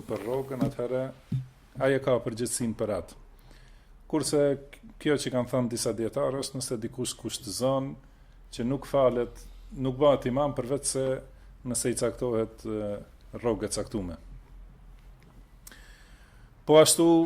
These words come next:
ka thënë autori rahimahullah tjetra çështje, pra, thot, nuk,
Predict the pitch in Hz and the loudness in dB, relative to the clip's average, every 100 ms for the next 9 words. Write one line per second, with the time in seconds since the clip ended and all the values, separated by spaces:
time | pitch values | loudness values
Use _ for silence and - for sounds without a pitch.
0 | - - - - - - 135 - 156 160 | 0 -16 -20 -20 -16 4 4 6 4 6
1 | 156 151 160 - - - - - 135 123 | 2 -2 -6 -18 -20 -20 -20 -10 -2 0
2 | 139 123 120 113 127 110 131 127 139 131 | 0 0 -2 -4 -4 -2 -2 0 -2 2
3 | 110 104 107 - - - - 113 101 - | 2 2 -2 -8 -20 -12 -4 -2 -2 -4
4 | 156 135 123 151 214 - - - - - | -6 -4 -4 -4 -8 -16 -20 -20 -20 -20
5 | - - - - - 143 170 - - - | -20 -20 -20 -4 6 6 6 0 -20 -20
6 | - - - - - - - - - - | -20 -20 -20 -20 -20 -20 -20 -20 -20 -20
7 | - - 120 151 165 | -20 -6 0 2 2